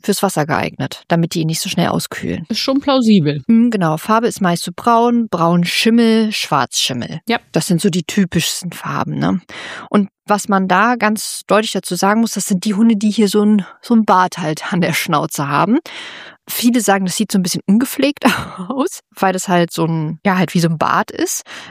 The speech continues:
Speaker 1: Ich find's total niedlich. Ich mag das ja total gerne. Manche mögen ja, wenn die Schnauze sozusagen so ganz glatt ist und da nicht irgendwas dranhängt. Also Fell oder,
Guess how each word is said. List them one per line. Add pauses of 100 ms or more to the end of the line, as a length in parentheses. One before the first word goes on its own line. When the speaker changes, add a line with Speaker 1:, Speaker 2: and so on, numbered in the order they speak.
Speaker 1:
Ich
find's
total
niedlich.
Ich
mag
das
ja
total
gerne. (160)
Manche
mögen
ja,
wenn
die
Schnauze
sozusagen
so
ganz
glatt
ist
und
da
nicht
irgendwas
dranhängt. (440)
Also
Fell
oder,